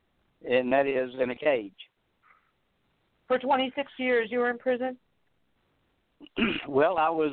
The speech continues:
Speaker 1: uh, arrested and incarcerated on September twenty-seventh, nineteen ninety. I was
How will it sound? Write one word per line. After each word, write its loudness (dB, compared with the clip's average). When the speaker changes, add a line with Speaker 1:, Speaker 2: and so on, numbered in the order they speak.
Speaker 1:
uh, 2
arrested 0
and 2
incarcerated -2
on -10
September -10
twenty-seventh, -6
nineteen -6
ninety. -8
I 2
was 0